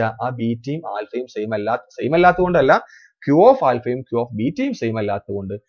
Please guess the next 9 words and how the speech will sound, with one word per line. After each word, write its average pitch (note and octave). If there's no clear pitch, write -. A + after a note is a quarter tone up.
ഇത് C3+
automorphism-ത്തിന്റെ A#2+
ഗണത്തിൽ G2+
ഉൾപ്പെടുത്താൻ A#2+
പറ്റില്ല. C3+
Therefore B2+
ഇത് B2
നമുക്ക് G2+
ഉപയോഗിക്കാൻ G2+